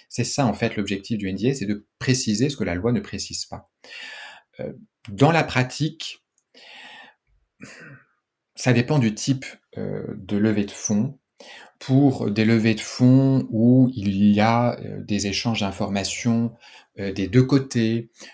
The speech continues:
parce qu'on va s'adosser à un fonds de corporate venture peut-être, euh,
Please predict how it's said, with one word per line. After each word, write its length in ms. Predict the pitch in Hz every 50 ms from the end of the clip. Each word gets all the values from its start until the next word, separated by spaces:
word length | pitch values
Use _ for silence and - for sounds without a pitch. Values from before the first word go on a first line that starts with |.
| _ _
parce 160 | 92 90 - -
qu'on 260 | - 113 104 104 98
va 140 | 92 95 90
s'adosser 880 | - 104 98 98 98 95 - - - - 113 113 113 120 120 117 - - -
à 400 | 98 101 101 104 104 107 104 - - 98
un 80 | 95 87
fonds 520 | 85 - - - 117 113 113 113 113 113
de 220 | 107 95 95 95 95
corporate 440 | - 98 90 - 104 95 95 95
venture 500 | 98 113 127 131 127 - - 120 110 -
peut-être, 560 | - 101 - - 95 90 90 - - - - - - - - - - - - - - _ _ -
euh, 360 | 107 98 95 92 92 95 95